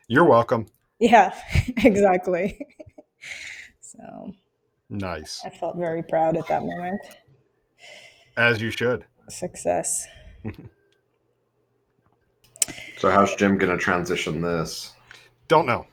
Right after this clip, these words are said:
Speaker 1: Uh, I, I may not have a
Speaker 2: <laughs> What are we
Speaker 1: necessarily
Speaker 2: talking about today?
Speaker 1: So today's conversation, it's a follow-up from the conversation Jason and I had last week. So the episode last week focused on, like, you know, a,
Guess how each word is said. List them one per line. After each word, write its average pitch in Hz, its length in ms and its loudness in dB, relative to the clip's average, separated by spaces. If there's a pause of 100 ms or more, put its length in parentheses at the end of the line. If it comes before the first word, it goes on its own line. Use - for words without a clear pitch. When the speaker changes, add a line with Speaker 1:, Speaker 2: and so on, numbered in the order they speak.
(320)
Speaker 1:
Uh, 104 640 2
I, 110 340 4
I 104 60 -2
may 113 180 0
not 120 240 4
have 107 440 0
a 101 200 -2
Speaker 2:
<laughs> - 0 -
What 233 120 6
are 302 60 10
we 285 80 8
Speaker 1:
necessarily 220 40 6
Speaker 2:
talking 226 420 4
about 180 280 6
today? 170 640 4 (460)
Speaker 1:
So 127 460 8 (140)
today's 208 360 4
conversation, 135 760 2
it's 110 140 -8
a 107 40 -8
follow-up 147 680 4
from 104 680 -2
the 101 60 -8
conversation 104 760 -4
Jason 98 480 -4
and 95 120 -4
I 92 280 -4
had 87 720 -6 (120)
last 90 300 -2
week. - 260 -18 (420)
So 117 220 8
the 127 120 8
episode 170 420 8
last 113 260 6
week 107 220 2
focused 104 440 2
on, 101 260 -2
like, 90 260 -8
you 95 80 -10
know, 82 100 -12
a, 95 140 -10